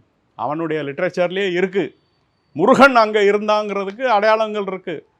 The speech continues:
முருகனுக்கு அங்க வேல்கண்ணன்னு பேரு. அந்த ப-, இதெல்லாம் என்னுடைய புத்தகங்கள், அந்த படங்கள்லாம் நான் போட்டிருக்கிறேன். அதனால அந்த சுமேரிய நாகரிகத்தின் ஒரு பகுதி மக்கள் அந்த கடல்கோளுக்கு பயந்து வந்து இங்க ஏற்படுத்தப்பட்ட நாகரிகம்தான் சிந்து நாகரிகம்.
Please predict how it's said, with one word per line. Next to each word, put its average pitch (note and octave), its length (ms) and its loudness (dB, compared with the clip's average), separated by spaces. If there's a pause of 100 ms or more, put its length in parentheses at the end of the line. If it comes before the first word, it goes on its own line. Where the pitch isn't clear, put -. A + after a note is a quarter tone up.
(220)
முருகனுக்கு F#3 460 -4
அங்க E3+ 400 -10 (220)
வேல்கண்ணன்னு F#3 760 -2
பேரு. D#3+ 380 -6 (440)
அந்த D#3 260 -4
ப-, C#3 760 -4
இதெல்லாம் F3 280 0
என்னுடைய E3 380 -6
புத்தகங்கள், F3 380 -6
அந்த D#3 220 -8
படங்கள்லாம் F3+ 520 -2
நான் D3+ 280 -10
போட்டிருக்கிறேன். D#3 460 -6 (460)
அதனால C#3+ 400 -4
அந்த D#3+ 220 -6 (100)
சுமேரிய A3 380 -2
நாகரிகத்தின் E3 800 -6 (500)
ஒரு D#3 260 -2
பகுதி F#3 320 0
மக்கள் G3 520 -6 (380)
அந்த C3+ 240 -8
கடல்கோளுக்கு F#3+ 600 2
பயந்து F3+ 460 -2
வந்து E3+ 500 -4
இங்க E3+ 200 -4
ஏற்படுத்தப்பட்ட E3 840 -6
நாகரிகம்தான் D3+ 760 -6
சிந்து F3 340 -6
நாகரிகம். D3 800 -6